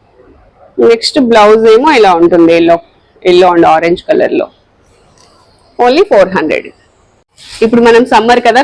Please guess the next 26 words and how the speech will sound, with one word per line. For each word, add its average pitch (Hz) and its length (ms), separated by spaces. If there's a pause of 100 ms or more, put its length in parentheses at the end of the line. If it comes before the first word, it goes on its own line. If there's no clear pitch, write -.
కాటన్ 254 320
శారీస్ 208 400
చూస్తున్నామండి. 180 640 (140)
ఇవి 220 100
వచ్చేసి 214 420 (580)
త్రీ 302 120 (100)
ఫిఫ్టీ 302 320
రూపీస్ 226 280 (100)
only. 156 260 (380)
బ్లౌజ్ 214 320 (100)
కూడా 208 200
వస్తుంది, 160 440 (1700)
చూస్తాను 147 600
ఒకటి. 254 260 (480)
బోర్డర్ 214 300
అలా 175 180
వస్తుంది 156 280
అనమాట. 135 300 (960)
పైన 240 280
వచ్చేసి 254 340 (220)
బోర్డర్ 165 380
ఉంటుంది. - 360 (440)
శారీ 208 260
మొత్తం 208 260
ఇలా 185 120 (100)
డిజైన్ 170 320